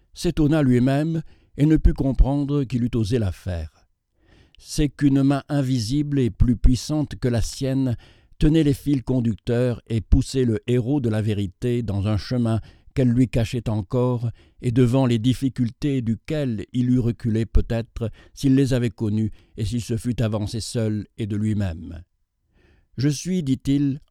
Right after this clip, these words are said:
entré dans cette dispute sans propos arrêté, sans le savoir ni le vouloir.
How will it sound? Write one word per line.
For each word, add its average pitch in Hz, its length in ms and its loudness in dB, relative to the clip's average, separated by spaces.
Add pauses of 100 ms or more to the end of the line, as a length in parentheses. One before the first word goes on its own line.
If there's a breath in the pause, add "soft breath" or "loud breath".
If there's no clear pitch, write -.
entré 147 380 0
dans 139 140 0
cette 123 240 -4
dispute 127 720 -4
sans 147 300 -8
propos 120 420 4
arrêté, 101 560 -4 (360 soft breath)
sans 180 260 -2
le 175 100 2
savoir 143 500 0
ni 123 100 0
le 113 100 0
vouloir. 95 640 -4